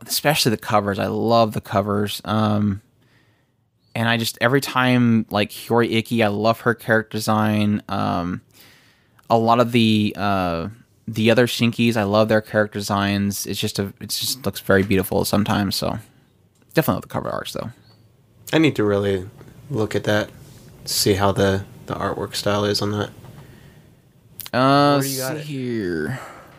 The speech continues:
Speaker 2: I
Speaker 1: That
Speaker 2: see one.
Speaker 1: Oh my gosh.
Speaker 2: I just need a good panel.
Speaker 1: Oh,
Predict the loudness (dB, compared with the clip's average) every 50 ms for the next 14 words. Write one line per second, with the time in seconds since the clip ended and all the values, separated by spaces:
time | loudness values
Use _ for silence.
0 | -20 -20 -14 -6 -2 0 2 2 2 0 0 -2 -2 -2 -2 -4 -10 -18 -20 -20
1 | -20 -20 -20 -20 -20 -20 -16 -8 -4 0 0 2 2 0 0 -2 -6 -6 -6 -8
2 | -6 -6 -6 -6 -4 -4 -4 -6 -6 -8 -12 -18 -20 -20 -12 -8 -4 -2 -2 0
3 | 2 4 4 4 4 2 0 -2 -4 -4 -4 -6 -2 0 0 0 0 0 -2 -4
4 | -4 -6 -10 -8 -6 -6 -6 -8 -10 -16 -18 -18 -18 -18 -10 -2 0 2 2 2
5 | 0 -4